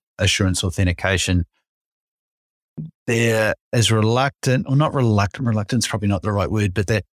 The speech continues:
they don't wanna go out and tell them to move to a four-digit pin, but they, they're also,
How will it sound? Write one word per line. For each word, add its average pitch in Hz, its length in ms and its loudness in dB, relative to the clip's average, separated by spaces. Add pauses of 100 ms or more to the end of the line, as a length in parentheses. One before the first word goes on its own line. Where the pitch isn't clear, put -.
(200)
they 117 100 0
don't 151 180 2
wanna 143 140 2
go 113 180 0
out 110 120 2
and 104 100 2
tell 107 180 0
them 98 200 4
to 92 260 0 (420)
move 120 360 2
to 113 100 0
a 101 40 2
four-digit 98 480 0
pin, 120 200 4
but 107 120 2
they, 107 180 2 (160)
they're 113 160 0
also, 131 460 0